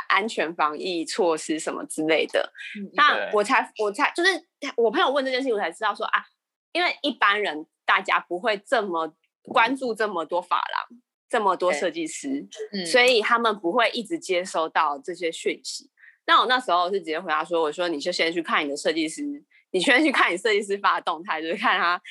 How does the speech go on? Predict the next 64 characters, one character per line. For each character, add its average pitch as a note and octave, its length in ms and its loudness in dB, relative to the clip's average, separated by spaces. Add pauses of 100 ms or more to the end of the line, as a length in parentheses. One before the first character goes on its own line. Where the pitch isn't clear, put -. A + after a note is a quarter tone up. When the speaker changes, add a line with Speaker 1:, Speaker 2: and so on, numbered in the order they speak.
(280)
Speaker 1:
他 A3+ 100 2
们 G3+ 120 0
店 G3+ 160 2
里 D#3+ 60 -4
面 G3+ 180 -4
防 D#3 200 -2
疫 E3+ 60 0
措 F#3 320 -2
施， - 140 -18
他 G#3+ 120 2
一 G3+ 40 0
定 G#3+ 120 2
会 B3 120 2
发 F3+ 260 4
他 E3+ 60 2
店 F3 180 -2
里 D3+ 60 -6
面 E3+ 180 -4
防 D3+ 180 -2
疫 E3 100 -4
措 D#3+ 220 -4
施 D#3 140 -12
做 D3 220 -4
得 C#3 60 -4
怎 - 220 -14
样， C#3 200 0
什 - 100 -20
么 - 200 -16
之 - 100 -8
类， C#3+ 140 -2
可 D3 100 0
以 - 20 2
评 - 220 -4
估 D3+ 180 -4
一 B2 80 -6
下 - 360 0
什 - 60 -10
么 - 60 -18 (140)
的。” - 160 -4
Speaker 3:
嗯， G#2 100 -10 (280)
嗯。 F#2+ 80 -16
Speaker 1:
那 - 120 6
我 G#3+ 60 4
那 B3+ 120 4
时 A#3+ 100 2
候 G#3+ 200 6
我 G3 140 -2
就 C#4+ 80 -2
说， C#4 160 -6
我 F#3 80 4
要 F#3+ 80 4
提 - 180 -12
这 G3 80 -6
个 F#3 80 -4
就 F3 160 -6 (440)
出 A#3+ 180 0
来 E3+ 160 4
就 F#3 80 0
讲 E3 200 -4
说， D#3 260 -4
我 E3 140 0
是 A#3 140 0
觉 D#3 160 -4
得 D#3 240 -4